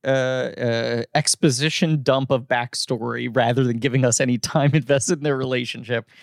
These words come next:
where he's like, "You don't understand. She saved my life. She's the one good thing.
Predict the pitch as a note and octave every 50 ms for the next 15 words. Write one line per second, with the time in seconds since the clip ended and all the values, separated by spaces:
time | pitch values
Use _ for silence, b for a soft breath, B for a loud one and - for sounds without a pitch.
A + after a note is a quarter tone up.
0 | b b b - A#2 A2 - A2 G2+ - A#2 A2 C3+ C3 C3 B2 A#2+ A#2+ - -
1 | A3+ G#3 G3+ F#3 - - - A#2 - - G#2 G2+ G2 A2+ A#2 D3 F3 F3 E3+ D#3+
2 | - - B2+ A2+ G#2+ A#2 G#2 A2 G#2+ G#2 - A2 G#2 F#2+ - - F#3 F3 E3+ E3+
3 | E3 D#3